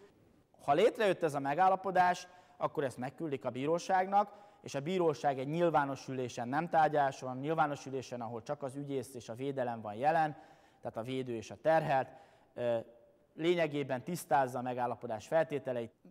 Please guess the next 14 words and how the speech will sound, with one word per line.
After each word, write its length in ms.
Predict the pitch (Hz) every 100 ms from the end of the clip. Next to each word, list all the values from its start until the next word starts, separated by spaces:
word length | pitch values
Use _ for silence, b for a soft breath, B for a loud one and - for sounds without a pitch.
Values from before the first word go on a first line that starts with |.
| _
Pár 240 | - 165 165
szóban 260 | 165 147
még 120 | 135 135
megemlíteném 640 | 147 143 135 127 131 131
ezt 180 | 123 127
a 40 |
védelmi 540 | 131 147 143 131 127 117 b -
program 420 | 139 135 131 139
keretében 640 | 151 139 135 127 131 127 -
köthető 380 | - 135 139 131
megállapodást. 880 | 131 151 165 160 160 151 151 147 - B B B
A 80 | 135
kétezer-egyedik 840 | 170 165 156 147 156 151 143 139
évi 480 | 151 151 143 143 131